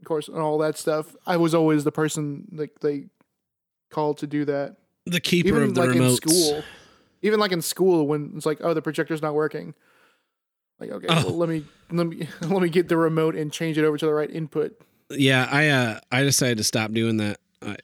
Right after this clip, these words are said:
Speaker 2: and once I got into college, they'd be like, they'd have problems with the projector, with the whatever,
Speaker 1: Yeah,
Speaker 2: and, it'd be,
Speaker 1: yeah.
Speaker 2: and I just, I just sit there, like, "Yeah,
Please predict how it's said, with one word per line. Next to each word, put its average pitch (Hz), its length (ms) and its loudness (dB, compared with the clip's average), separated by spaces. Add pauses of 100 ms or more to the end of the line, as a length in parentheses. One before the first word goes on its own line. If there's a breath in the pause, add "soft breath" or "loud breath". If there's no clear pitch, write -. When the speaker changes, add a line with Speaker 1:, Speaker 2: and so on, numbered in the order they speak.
(140)
Speaker 2:
and 117 440 -4 (340)
once 135 200 0
I 139 80 0
got 123 160 2
into 113 140 -2
college, 127 560 0
they'd 113 180 0
be 110 100 0
like, 101 240 -2
they'd 107 240 -2
have 101 240 -4
problems 104 320 -4
with 95 60 -12
the 120 80 -6
projector, 104 600 -2
with 98 160 -6
the 110 100 -2
whatever, 104 180 0
Speaker 1:
Yeah, 170 60 4 (100)
Speaker 2:
and, 110 60 -6
it'd 101 100 -6
be, 127 80 -2
Speaker 1:
yeah. 156 80 2
Speaker 2:
and 127 100 0
I 117 100 0
just, 117 180 -4
I 117 120 -2
just 123 200 2
sit 117 160 -2
there, 107 340 -2
like, 117 160 -8
"Yeah, 135 260 2